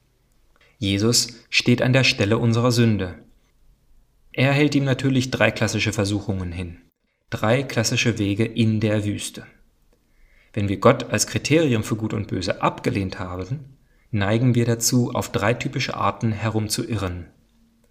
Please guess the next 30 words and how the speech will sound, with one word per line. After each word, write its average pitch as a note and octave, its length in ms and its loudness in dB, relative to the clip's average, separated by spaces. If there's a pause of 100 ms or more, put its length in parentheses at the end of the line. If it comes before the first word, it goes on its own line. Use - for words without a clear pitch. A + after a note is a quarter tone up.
(380)
Erstens - 840 -2 (240)
machen D#3 360 0
wir C#3+ 120 0
das C#3+ 240 2
sinnliche A#2+ 560 2
Vergnügen G2+ 500 -2
zum G2+ 280 0
Mittelpunkt G#2+ 480 -2
unserer G2 280 -4
Bedürfnisse. F#2+ 720 -8 (380)
Wir A#2 100 2
machen A2+ 380 0
Essen, A#2 520 -2
Trinken E3+ 500 -4
und B2+ 340 -6
Sex - 500 -2 (160)
zu - 120 -6
unseren A#2 320 0
wichtigsten - 460 -6
Anliegen. G2 760 -4 (680)
Was A#2 180 4
ist - 140 0
das A2+ 100 0
schon A2+ 200 0
anderes G#2 400 4
als G2+ 160 -2
eine G#2+ 200 -2
Quelle C3+ 320 0
großen C#3+ 460 -2
Unheils? - 800 -4